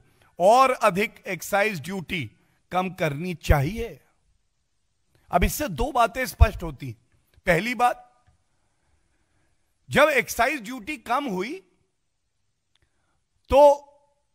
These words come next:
मुख्यमंत्री अशोक गहलोत जी का कहना है कि स्वतः प्रदेश की सरकारों का जो भाग है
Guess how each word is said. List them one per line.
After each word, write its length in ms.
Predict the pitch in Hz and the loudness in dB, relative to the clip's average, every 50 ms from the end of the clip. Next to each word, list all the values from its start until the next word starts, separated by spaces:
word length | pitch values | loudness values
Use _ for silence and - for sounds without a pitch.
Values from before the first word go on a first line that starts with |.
| _ _ _ _ _ _ _ _ _ _ 170 | _ _ _ _ _ _ _ _ _ _ -6
मुख्यमंत्री 920 | 185 160 - 202 208 196 196 202 196 165 - 254 262 269 254 254 294 - _ _ _ _ _ - | -6 -4 -2 -4 -2 -2 -2 -4 -4 -8 -8 -6 -4 -4 -4 -6 -8 -12 _ _ _ _ _ 4
अशोक 360 | 175 175 - - 233 240 208 | 6 6 8 8 6 4 4
गहलोत 340 | 180 202 202 208 233 233 190 | 2 2 2 4 2 0 -2
जी 140 | 175 226 | -4 -8
का 140 | - - 240 | -6 -6 -6
कहना 380 | 185 160 214 196 185 208 233 233 | -6 -4 -4 -4 -2 -2 0 -2
है 100 | 233 240 | -2 -2
कि 160 | 240 269 240 | -4 -8 -10
स्वतः 460 | - - 180 190 175 - 254 233 196 156 123 - - - - _ _ _ _ _ _ _ _ _ _ _ _ _ _ _ _ _ _ _ _ _ _ _ _ _ _ _ _ _ _ _ _ _ _ _ _ _ _ _ _ _ _ _ _ | -8 -2 -2 -4 0 4 4 4 4 4 -2 -10 -16 -20 -20 _ _ _ _ _ _ _ _ _ _ _ _ _ _ _ _ _ _ _ _ _ _ _ _ _ _ _ _ _ _ _ _ _ _ _ _ _ _ _ _ _ _ _ _
प्रदेश 420 | - 180 175 170 208 226 240 - - | -2 -2 2 4 4 4 4 0 -4
की 180 | - 254 233 | -6 -8 -8
सरकारों 600 | - - 214 202 190 190 - 190 185 208 233 247 180 | -2 0 0 0 0 2 4 4 4 4 4 0 -2
का 160 | - 233 226 | -2 -2 -2
जो 160 | 202 240 226 | -2 -4 4
भाग 400 | 160 120 120 131 165 202 233 190 | 4 4 4 6 4 2 2 2
है 440 | 175 156 165 185 170 - _ _ | -2 -2 -2 -4 -4 -10 _ _